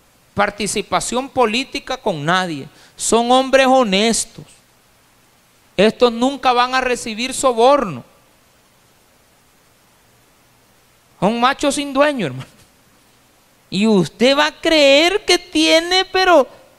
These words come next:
lo mejor. Entonces vienen y decidieron entre dos. O sea que los dos cumplían todos los requisitos. Quiero que entienda eso, que para ocupar tu puesto siempre hay más de uno.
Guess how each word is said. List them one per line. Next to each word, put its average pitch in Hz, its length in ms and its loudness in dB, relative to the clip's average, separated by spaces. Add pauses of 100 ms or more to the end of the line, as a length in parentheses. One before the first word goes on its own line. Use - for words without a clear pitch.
(140)
lo 247 180 4
mejor. 214 420 2 (1200)
Entonces 165 360 -2
vienen 285 400 -4
y 285 80 -6
decidieron 220 760 -2
entre 160 320 -6
dos. 220 380 -8 (1040)
O 156 80 -6
sea 233 340 -2
que 175 100 -4
los 156 240 -2
dos - 180 0
cumplían 220 600 -8
todos 208 260 -4
los 185 140 -2
requisitos. 156 460 -12 (2000)
Quiero 214 280 -2
que - 80 -6
entienda 214 420 -4
eso, 202 280 -8 (840)
que 165 120 -2
para 165 260 0
ocupar 202 400 -2
tu 240 120 -6
puesto 226 340 -2
siempre 185 280 -8
hay 175 60 -8
más 170 140 -8
de 165 80 -6
uno. 160 280 -8